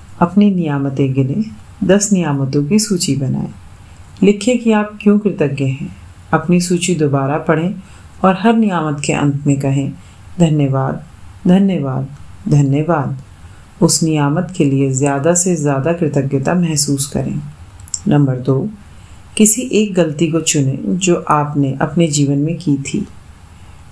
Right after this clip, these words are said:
नंबर तीन, उस गलती के फलस्वरूप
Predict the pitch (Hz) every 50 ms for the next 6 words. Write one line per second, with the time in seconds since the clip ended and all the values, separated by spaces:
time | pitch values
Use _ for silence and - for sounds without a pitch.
0 | - 180 180 185 185 190 185 185 - 202 175 156 139 139 143 147 147 - - -
1 | - - - 180 170 160 151 165 160 156 156 214 208 202 220 214 - 190 165 147
2 | - - - 156 143 139 135 135 135